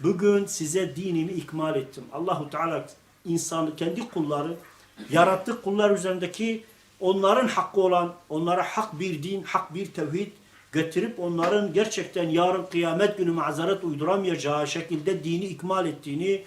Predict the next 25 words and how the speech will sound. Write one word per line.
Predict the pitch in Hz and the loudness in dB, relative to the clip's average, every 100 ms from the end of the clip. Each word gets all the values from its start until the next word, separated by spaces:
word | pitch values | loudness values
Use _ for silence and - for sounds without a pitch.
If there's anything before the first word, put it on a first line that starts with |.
| - - _ | -14 -20 _
tamamladığını, | 175 196 202 196 190 185 190 196 | 2 4 4 4 4 4 2 0
hiçbir | 165 175 - 202 | -2 -6 -6 -4
şey | - 190 175 | 0 0 0
noksan | 170 - 190 170 | -4 -2 -2 2
bırakmadığını | 190 196 190 180 196 202 208 208 - - _ | 2 2 0 2 4 8 8 6 -6 -20 _
açık | 208 208 226 220 | 2 2 2 4
ve | |
net | 226 226 | 4 2
olarak | 196 165 160 156 | 2 4 2 0
söylüyor. | 156 147 139 - - _ | -2 0 -2 -6 -20 _
Üzerinize | 226 220 214 202 185 185 | -2 6 6 6 4 2
nimetimi | 196 220 190 190 180 175 | 4 4 4 0 -2 -2
de | 160 | 0
tamamladım | 180 208 208 214 214 226 226 220 - - | 0 2 2 2 2 4 2 2 -12 -2
ve | 202 | 0
size | 208 160 185 185 - - | 0 0 2 2 -2 -2
din | 233 233 | 0 2
olarak | 180 175 165 160 | 0 0 -2 -4
İslam'ı | 151 - 151 175 | -6 -4 -6 -4
seçtim | 175 139 - 190 170 151 | -4 -6 -6 -8 -6 -4
ve | 175 | -2
beğendim | 147 147 147 196 160 | -2 -2 -4 -6 -4
ve | |
razı | 139 135 127 | -2 -2 -4
oldum. | 120 101 | -10 -12